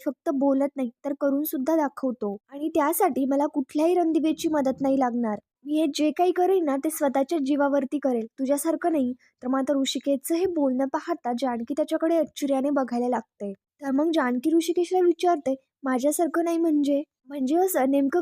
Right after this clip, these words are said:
काय केलंय मी?" मग त्याच्यानंतर आता ऋषिकेश लगेच जानकीला म्हणतो, "ज्या लोकांनी आपल्याला अन्नासाठी तरसवलं, त्यांच्याकडून शेत उसनं घेतलंस तू. तुला काय वाटलं जानकी, मला हे सगळं कळणार नाही का?"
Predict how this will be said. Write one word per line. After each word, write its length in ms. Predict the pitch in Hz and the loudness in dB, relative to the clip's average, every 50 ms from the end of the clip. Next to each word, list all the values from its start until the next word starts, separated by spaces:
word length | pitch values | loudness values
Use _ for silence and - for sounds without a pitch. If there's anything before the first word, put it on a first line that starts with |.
| 330 | -2
काय 200 | - 269 262 277 277 - | -2 0 0 0 0 2
केलंय 260 | 339 339 320 302 294 | 2 4 4 4 2
मी?" 200 | 269 269 277 349 - _ _ _ _ | 2 0 -2 -4 -6 _ _ _ _
मग 80 | 254 277 | -4 -2
त्याच्यानंतर 580 | - 277 254 240 - 269 302 339 339 294 269 254 | 0 -2 -2 -2 -2 -2 0 0 0 0 0 -2
आता 200 | 247 233 - 269 | -2 -2 -2 0
ऋषिकेश 480 | 285 269 254 - 285 262 285 311 - 320 | 0 0 0 -2 -2 -2 0 -2 -2 -2
लगेच 220 | 320 294 330 311 311 - | -2 0 0 0 0 0
जानकीला 420 | 294 254 240 233 226 262 254 254 | -2 -2 -2 -2 -2 -2 0 0
म्हणतो, 460 | 269 285 277 262 240 240 - 208 202 214 - - _ _ 247 | 2 2 2 0 -2 -4 -6 -8 -10 -10 -14 -18 _ _ -8
"ज्या 180 | - 302 285 302 | -4 -2 0 2
लोकांनी 540 | 320 349 339 - - 359 370 370 311 302 302 | 2 2 2 2 0 0 0 0 0 0 0
आपल्याला 360 | 277 254 - 269 269 285 330 - - | 0 0 -2 -2 0 0 -2 -2 -2
अन्नासाठी 560 | 254 262 269 277 294 311 - 359 330 370 370 359 - | -2 0 2 2 0 0 0 0 0 2 0 2 2
तरसवलं, 480 | 294 262 269 - - 262 247 233 220 220 - _ _ _ - | 0 0 0 0 -2 -2 0 -2 -2 -4 -8 _ _ _ -4
त्यांच्याकडून 580 | 262 240 247 247 - 330 330 339 330 294 269 277 | -2 -2 0 0 0 0 0 2 2 2 0 0
शेत 320 | - - - 320 330 330 359 | -2 -2 -2 -2 0 2 2
उसनं 320 | 349 339 - 370 359 339 | 0 0 0 -2 -2 0
घेतलंस 420 | 320 330 311 330 285 302 294 - | 0 0 0 0 0 0 0 -2
तू. 200 | - - 302 269 254 - _ _ _ _ _ 277 | -2 -2 -2 -2 -4 -6 _ _ _ _ _ -6
तुला 180 | 277 285 285 | -2 -2 0
काय 160 | 294 349 359 | 2 2 2
वाटलं 280 | 370 339 320 277 294 302 | 2 2 2 0 -2 0
जानकी, 420 | 285 302 277 269 254 233 - 240 | 0 0 0 0 -2 -6 -8 -8
मला 200 | 254 254 254 262 | -8 -6 -4 -2
हे 120 | 277 302 320 | -2 -2 0
सगळं 280 | - 349 311 302 311 311 311 | 0 0 0 0 0 0 0
कळणार 360 | 294 269 262 254 269 269 277 269 | 0 0 0 0 0 0 -2 -2
नाही 200 | 277 254 240 220 - | -2 -4 -4 -4 -4
का?" 140 | 240 233 | -6 -8